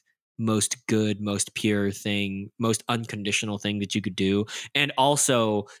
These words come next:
if you are an adoptee, though, you are, like, the odd duck out. You are the alien.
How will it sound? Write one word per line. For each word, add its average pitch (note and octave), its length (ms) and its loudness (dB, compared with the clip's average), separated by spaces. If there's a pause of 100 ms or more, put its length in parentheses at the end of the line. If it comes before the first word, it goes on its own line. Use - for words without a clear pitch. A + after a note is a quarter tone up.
if C3 140 2
you A#2 180 0
are A#2 200 4
an C3 60 2
adoptee, C#3+ 460 2
though, C3+ 360 4
you A#2 380 2
are, A2+ 300 2
like, G2 340 -2 (460)
the A#2 160 -2
odd A2+ 360 2
duck G#2+ 280 0
out. G#2+ 360 0
You A2 220 -4
are A2 440 2
the G#2+ 180 -2
alien. F#2 540 -2